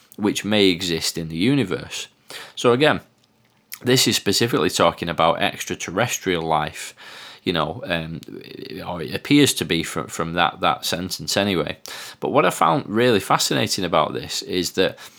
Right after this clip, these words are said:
the link seen very directly here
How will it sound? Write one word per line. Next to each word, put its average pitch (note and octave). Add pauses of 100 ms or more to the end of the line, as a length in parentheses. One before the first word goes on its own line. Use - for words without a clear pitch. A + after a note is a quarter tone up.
(200)
the G2+
link C3+
seen A#2
very G#2+
directly G#2
here D#2+